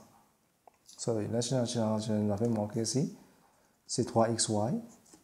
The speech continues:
Q Y. C'est nous réaliser qui, pour avoir des numéros là, pour avoir des, euh, valeurs là, chiffre par chiffre là, Y, Y est common. Ça veut dire que pas factorize, c'est common. Common, ça veut dire les parer dans tous les deux.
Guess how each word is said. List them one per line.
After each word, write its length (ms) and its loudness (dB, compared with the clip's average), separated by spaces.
Q 120 -2
Y. 200 -2
C'est 140 4
nous 100 6
réaliser 360 8
qui, 260 4
pour 160 2
avoir 120 8
des 80 6
numéros 360 8
là, 260 2
pour 120 0
avoir 120 4
des, 320 6
euh, 260 6
valeurs 340 2
là, 180 0
chiffre 300 -4
par 140 0
chiffre 300 -4
là, 160 0
Y, 720 2
Y 220 4
est 80 4
common. 320 0
Ça 100 -10
veut 80 2
dire 100 0
que 60 -2
pas 140 2
factorize, 600 0
c'est 220 -4
common. 340 2
Common, 220 -2
ça 120 0
veut 60 2
dire 80 4
les 120 2
parer 220 4
dans 100 2
tous 100 -4
les 100 2
deux. 240 4